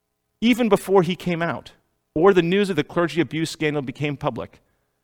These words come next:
he had lost his faith. His journey had taken him in different directions. Church no longer seemed necessary or even relevant. He'll still talk today about how the Catholic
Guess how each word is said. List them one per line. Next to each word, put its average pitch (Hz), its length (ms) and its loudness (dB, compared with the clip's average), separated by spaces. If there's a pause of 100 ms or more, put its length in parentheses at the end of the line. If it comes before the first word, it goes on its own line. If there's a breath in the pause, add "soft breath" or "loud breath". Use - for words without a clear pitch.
(540)
he - 120 -8
had 127 60 -6
lost 127 240 -2
his 110 100 -10
faith. - 400 -10 (1300)
His 139 140 -4
journey 170 320 2
had 156 100 -4
taken 156 300 -2
him 143 160 -4
in 127 80 -4
different 135 260 -8
directions. 113 580 -6 (1200)
Church - 320 0
no 165 100 2
longer 151 240 2
seemed 143 340 -4
necessary 113 720 -6 (180)
or 123 160 -8
even 117 240 -8
relevant. 117 440 -8 (1700)
He'll 240 140 0
still 247 260 -2
talk 180 300 0
today 101 320 -4
about 113 280 -2
how 117 200 -2
the - 80 -8
Catholic 120 500 -4